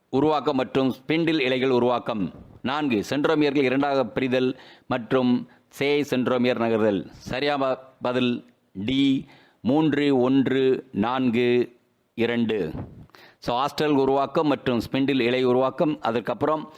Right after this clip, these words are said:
ஒன்றாவது, குரோமோசோமின் சென்ட்ரோமியர்கள் ஸ்பிண்டில் இழையிலிருந்து ஒட்டிக்கொள்ளுதல், அப்புறம் நான்காவது,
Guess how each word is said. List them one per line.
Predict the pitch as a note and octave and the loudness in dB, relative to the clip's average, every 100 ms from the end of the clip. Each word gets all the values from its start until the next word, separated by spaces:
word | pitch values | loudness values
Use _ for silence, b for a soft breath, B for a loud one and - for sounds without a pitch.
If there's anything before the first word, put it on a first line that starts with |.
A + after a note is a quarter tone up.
| B B B _ _ _ | B B B _ _ _
ஒன்றாவது, | A#2 C3+ D3 C3+ B2+ B2+ | -2 0 2 2 2 0
குரோமோசோமின் | C3 C#3+ D3 D3+ C3+ A#2+ | 0 0 0 0 0 0
சென்ட்ரோமியர்கள் | A#2+ C#3+ C#3 C3 B2 - | 0 2 2 2 0 -2
ஸ்பிண்டில் | C3+ C3+ | 0 2
இழையிலிருந்து | B2+ B2+ A#2 A2 | 2 2 2 0
ஒட்டிக்கொள்ளுதல், | G#2+ B2+ C3 B2 C3+ C#3 - - | -2 -2 0 4 2 2 -4 -6
அப்புறம் | G#2 A#2+ A#2+ | -4 -2 -2
நான்காவது, | A2 C3+ C3 B2+ A#2+ A#2+ | 0 0 2 2 2 2